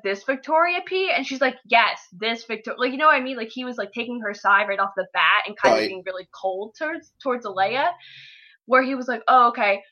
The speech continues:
Speaker 1: So he ends up talking to Victoria, and instantly, this is when I was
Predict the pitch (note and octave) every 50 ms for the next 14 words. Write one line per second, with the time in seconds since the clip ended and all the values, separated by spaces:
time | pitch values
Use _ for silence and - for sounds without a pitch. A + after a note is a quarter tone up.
0 | _ _ _ _ - C#4 C4 B3 B3 B3 - A3+ A3+ C4 B3+ B3+ - A#3 A3 A3+
1 | C4 C4+ C4+ C4+ C#4 C4+ - B3 A#3+ A3+ G#3+ G3+ F#3+ F#3+ F#3+ - - G#3+ G3+ G3+
2 | - - _ _ _ _ _ _ _ _ _ _ _ - B3 C4+ C4 - - -
3 | A3 E3+ F3+ F#3 F3 F#3+ - - _ _ _ _ - A#3 C4 B3 B3+ B3 A3+ A3
4 | G#3 G3+ G3 F3+ F#3 F#3+ F#3